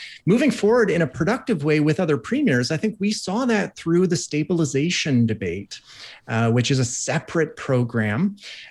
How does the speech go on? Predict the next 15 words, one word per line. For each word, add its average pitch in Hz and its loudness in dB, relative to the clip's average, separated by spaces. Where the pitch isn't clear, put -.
uh, 120 2
meant 120 4
to 147 -2
provide 117 2
a - -16
kind 143 -2
of 117 0
insurance 113 -2
to 151 -8
provinces 135 -4
who 131 2
experience 120 -2
rapid 113 0
and, 95 -2
and 110 -2